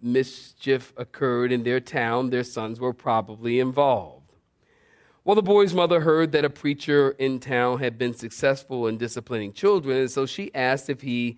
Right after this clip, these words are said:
would speak to her boys. The preacher agreed, but asked to see them individually. And so the mother sent her eight-year-old first in the morning with the older boy to see the preacher in the afternoon. The preacher was a big man with a booming voice.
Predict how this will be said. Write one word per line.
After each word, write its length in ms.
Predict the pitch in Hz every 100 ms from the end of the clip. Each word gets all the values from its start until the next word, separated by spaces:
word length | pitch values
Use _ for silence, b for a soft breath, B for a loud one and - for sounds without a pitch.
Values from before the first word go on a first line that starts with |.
| b b b
would 160 | 139 135
speak 320 | - 120 110
to 140 | 120
her 120 | 127
boys. 540 | 135 175 156 90 - - b b b
The 80 | 117
preacher 380 | 127 113 123 139
agreed, 560 | 131 127 104 117 147 b b
but 140 | - 151
asked 300 | 131 131 135
to 80 | 139
see 160 | -
them 180 | 117 123
individually. 800 | 110 120 135 185 156 113 92 76 _ _ _ _ _ _ _ _ _ 175
And 80 |
so 140 | 160 196
the 80 | 196
mother 300 | 185 175 185
sent 300 | - 151 143
her 180 | 147 139
eight-year-old 720 | 139 131 127 127 117 120 127
first 720 | - - 170 143 143 - _
in 140 | 117 110
the 60 |
morning 580 | 123 160 156 127 139 143 B B B
with 140 | 156
the 220 | 147 160 - -
older 320 | 208 247 190
boy 260 | 127 127 143
to 100 | 143
see 200 | - 135
the 100 | 143
preacher 380 | - 117 135
in 80 | 131
the 100 | 120
afternoon. 840 | 110 107 - 143 156 120 87 80 110 b b b -
The 80 |
preacher 340 | 113 139 135 139
was 160 | 131
a 20 | 123
big 260 | 127 123
man 400 | 123 120 120 151
with 140 | 131 120
a 60 |
booming 420 | 110 120 113 113
voice. 560 | 107 123 165 180 -